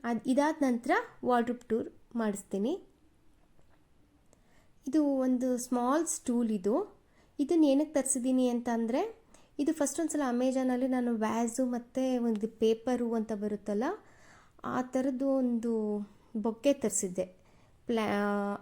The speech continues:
ಅದು ಫ್ಲವರ್‌ದು. ಅದೆಲ್ಲ ವ್ಯಾಸಲ್ಲಿ ಇಟ್ಟು ಹಾಗೆ ಮೂಲೆಯಲ್ಲಿ ಇಟ್ಟಿದ್ದೆ ಅದನ್ನು, ವ್ಯಾಸ್‌ನ.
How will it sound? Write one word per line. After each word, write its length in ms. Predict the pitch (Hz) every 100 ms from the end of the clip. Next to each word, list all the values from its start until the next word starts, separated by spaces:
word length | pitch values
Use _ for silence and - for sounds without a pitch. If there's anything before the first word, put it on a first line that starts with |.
| -
ಅದು 200 | 220 220
ಫ್ಲವರ್‌ದು. 720 | - 208 208 180 190 - -
ಅದೆಲ್ಲ 520 | - 233 240 233 254 302
ವ್ಯಾಸಲ್ಲಿ 480 | 233 220 220 240 240
ಇಟ್ಟು 180 | 240
ಹಾಗೆ 280 | 262 214 233
ಮೂಲೆಯಲ್ಲಿ 500 | 240 220 226 247 302
ಇಟ್ಟಿದ್ದೆ 420 | 247 - 220 196
ಅದನ್ನು, 300 | 190 185 185
ವ್ಯಾಸ್‌ನ. 380 | 185 185 185 190